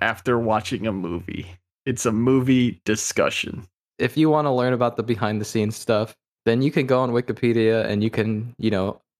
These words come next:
Speaker 2: buy the Blu-ray and you can see that stuff for yourself. And I don't see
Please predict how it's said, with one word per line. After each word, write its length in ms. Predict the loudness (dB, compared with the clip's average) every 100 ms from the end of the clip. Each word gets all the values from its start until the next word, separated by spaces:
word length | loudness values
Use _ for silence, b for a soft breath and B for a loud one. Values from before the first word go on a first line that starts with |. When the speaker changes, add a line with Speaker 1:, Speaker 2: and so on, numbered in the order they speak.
| _
Speaker 2:
buy 180 | -2 0
the 120 | 0
Blu-ray 680 | 0 0 2 2 2 0 -4 _ -4
and 140 | 0
you 60 | 0
can 120 | 0
see 200 | -2 0
that 180 | 0 0
stuff 240 | -2 -4
for 140 | -2 -4
yourself. 500 | -4 -4 -4 -4 -4
And 140 | 0
I 60 | 0
don't 180 | 0 -4
see 480 | -2 0 0 -2